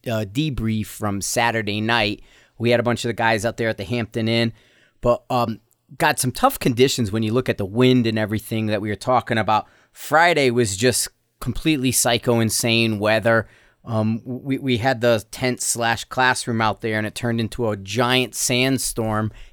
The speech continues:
inside the tent 'cause the bottom was kicking up. Meanwhile, outside, it was like these rolling storms came through. We had this, like, two-hour window of opportunity that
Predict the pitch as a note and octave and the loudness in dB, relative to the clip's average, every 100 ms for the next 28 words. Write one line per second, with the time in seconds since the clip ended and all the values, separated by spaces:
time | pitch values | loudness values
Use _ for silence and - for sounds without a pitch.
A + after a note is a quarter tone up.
0 | - - F#3 E3 D3+ C3+ C3 C3 D3 A#2 | -20 -2 2 4 2 0 2 4 4 0
1 | A2 - A#2+ A#2 - G#2 G#2 F#2 A#2 B2+ | -6 -2 -2 -2 -4 -4 -4 0 2 4
2 | B2+ A2+ - C3 - A#2+ A#2+ A#2+ - - | 2 -2 -4 -6 -2 0 4 4 2 -14
3 | - - D3 F#3+ D3 B2 A#2+ C#3 B2+ - | -12 0 2 4 4 4 6 4 2 0
4 | B2 A#2 A2 - B2 C3 A#2+ A#2 A#2 - | 2 2 0 -2 -4 0 -2 0 -2 -2
5 | A#2 G2+ A2 B2+ C3+ C3+ A#2+ - B2+ C3+ | -4 -4 2 4 6 2 0 -2 0 2
6 | C3+ B2+ - A#2 A2 G2+ G#2+ A2+ A2+ A2 | 4 2 0 0 0 -2 -2 2 2 0
7 | - - - _ B2 B2 D3 A#2+ A#2+ B2 | -14 -20 -20 _ 0 4 2 2 0 0
8 | A#2 - _ _ _ - G3 F#3 D#3 C#3+ | -2 -2 _ _ _ 0 4 6 8 8
9 | C#3+ C3 A#2+ C3 B2+ B2 A#2+ A2+ A#2 - | 8 6 4 4 6 6 6 4 2 0
10 | G#2 - B2+ B2 A#2 B2 B2 A#2+ A2 G#2+ | -6 -2 0 2 0 0 -2 0 0 0